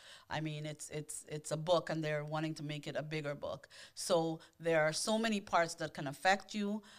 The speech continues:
and, you know, the more y-, you grow, the more you get into things, the more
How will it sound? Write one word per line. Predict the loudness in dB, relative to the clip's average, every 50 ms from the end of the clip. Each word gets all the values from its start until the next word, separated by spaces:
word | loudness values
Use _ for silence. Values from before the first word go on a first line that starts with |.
| -20 _ 0
and, | 2 2 2 2 2 0 -4 -6 -8 -10 -6
you | -4 -4
know, | -2 -2 -4 -4
the | -4 -2
more | -2 -2 -2 2 4 6 6 6 4
y-, | 2 -6 -14 _ _ -20 -16
you | -12 -10 -8 -8 -8 -2
grow, | 6 8 8 10 10 8 6 6
the | 4 2
more | 0 0 -2 -2 -2
you | -4 -6 -4
get | 0 0 2 2 2
into | 0 0 0 -4 -2
things, | -2 -2 0 0 0 0 -2 -4
the | -4 -4 -4
more | -2 -2 -2 -2 -2 -2 -4 -4 -6